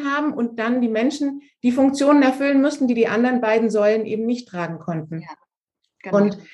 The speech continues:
Speaker 1: jetzt entwickelt sich's hin, dass wir verstehen, was Sozialkapital ist. Und Sozialkapital entsteht dadurch, dass Menschen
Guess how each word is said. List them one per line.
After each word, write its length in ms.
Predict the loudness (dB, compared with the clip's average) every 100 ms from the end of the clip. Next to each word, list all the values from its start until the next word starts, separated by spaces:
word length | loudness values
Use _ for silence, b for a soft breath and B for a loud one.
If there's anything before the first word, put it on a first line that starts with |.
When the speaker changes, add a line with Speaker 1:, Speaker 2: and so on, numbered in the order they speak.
| B B B
Speaker 1:
jetzt 260 | 4 4 4
entwickelt 540 | 4 4 2 2 -2
sich's 260 | -2 -4 -4
hin, 380 | 2 4 6 4
dass 200 | 2 2
wir 120 | 0
verstehen, 760 | 0 -2 -4 -4 0 4 4 2 -2 B B 0
was 440 | 2 2 0 -10 _ _ -6
Sozialkapital 1700 | 2 4 2 -4 0 2 2 0 -2 -6 -4 -6 -4 -2 0 -2 -4
ist. 220 | -8 -2
Und 140 | 2
Sozialkapital 1160 | 2 2 4 4 4 2 -2 -4 -4 -2 0 0
entsteht 840 | 0 -2 -4 -6 -2 2 2 -2 b b b _
dadurch, 420 | 4 4 4 2
dass 200 | 0 2
Menschen 600 | 2 4 2 0 -2 -6